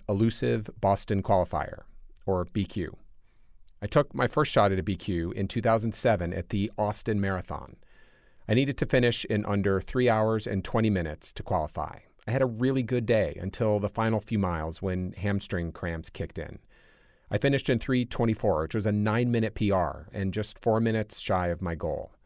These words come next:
I felt like I had taken a great first step onto a ladder that felt very climbable. I didn't know it at the time, but it turns out I was already at the top. I'll spare you too many race recaps and skip ahead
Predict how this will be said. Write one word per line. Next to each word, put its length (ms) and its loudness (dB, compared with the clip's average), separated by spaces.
I 60 -2
felt 180 6
like 160 4
I 80 4
had 100 0
taken 400 2
a 80 2
great 540 0
first 280 2
step 300 0
onto 300 0
a 20 4
ladder 360 2
that 180 -4
felt 260 2
very 520 0
climbable. 640 -2
I 80 -2
didn't 140 4
know 120 8
it 80 8
at 80 2
the 80 -4
time, 300 0
but 80 2
it 100 -4
turns 240 0
out 220 2
I 80 0
was 240 -2
already 520 2
at 120 -10
the 80 -6
top. 460 -8
I'll 80 -4
spare 220 2
you 80 2
too 120 2
many 220 4
race 300 4
recaps 520 -4
and 160 0
skip 280 -2
ahead 420 0